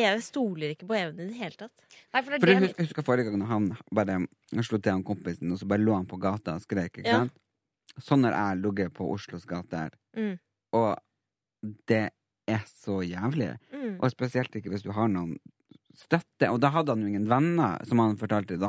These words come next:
Speaker 3: og ingen familie, og ingen, da var han liksom komplett alene. Men ok, men nå har han jo vennene sine og sånn. Så det kan jo hende at, liksom, at han takler et eventuelt brudd eller noen
Speaker 1: Mm.
Speaker 3: ting bedre nå neste gang, og kanskje han,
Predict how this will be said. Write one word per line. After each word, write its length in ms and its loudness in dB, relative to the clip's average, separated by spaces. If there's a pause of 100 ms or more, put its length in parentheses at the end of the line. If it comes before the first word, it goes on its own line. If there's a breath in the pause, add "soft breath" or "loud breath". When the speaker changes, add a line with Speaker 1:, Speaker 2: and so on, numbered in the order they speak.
Speaker 3:
og 240 0
ingen 320 2
familie, 460 4
og 20 2
ingen, 160 2
da 80 4
var 100 2
han 80 -2
liksom 220 -4 (340 soft breath)
komplett 540 -6
alene. 260 4
Men 160 2
ok, 160 0
men 140 4
nå 80 2
har 160 2
han 160 -4
jo 20 -2
vennene 320 0
sine 220 -4
og 80 -4
sånn. 240 -4 (1600 loud breath)
Så 160 -4
det 120 -2
kan 140 2
jo 80 0
hende 200 0
at, 160 -20
liksom, 400 -6
at 100 -10
han 120 -6
takler 340 -8
et 80 -10
eventuelt 360 -12 (300)
brudd 520 -8
eller 360 -8
noen 100 -14 (520)
Speaker 1:
Mm. 240 -8
Speaker 3:
ting 140 -4 (100)
bedre 520 0
nå 280 -2
neste 320 -4
gang, 180 -2
og 80 -6
kanskje 280 -8
han, 180 -10